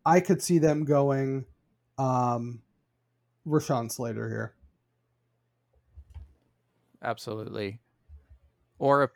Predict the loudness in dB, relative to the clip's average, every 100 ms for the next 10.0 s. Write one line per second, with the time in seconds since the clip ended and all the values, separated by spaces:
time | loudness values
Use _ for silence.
0 | _ _ _ _ -12 -6 0 0 0 -4
1 | -2 -2 -2 -4 -8 -18 _ _ _ _
2 | _ _ _ _ _ -14 -14 -12 -10 -6
3 | -4 -4 -6 -12 _ _ _ _ _ _
4 | _ _ _ _ 6 6 6 -8 _ _
5 | _ _ _ _ 4 6 6 2 0 0
6 | 0 -4 _ 4 4 6 2 0 -4 -2
7 | 6 8 8 6 0 4 4 4 2 0
8 | 0 0 0 0 -4 -4 _ _ _ _
9 | _ _ -20 -20 _ _ _ -12 -8 -8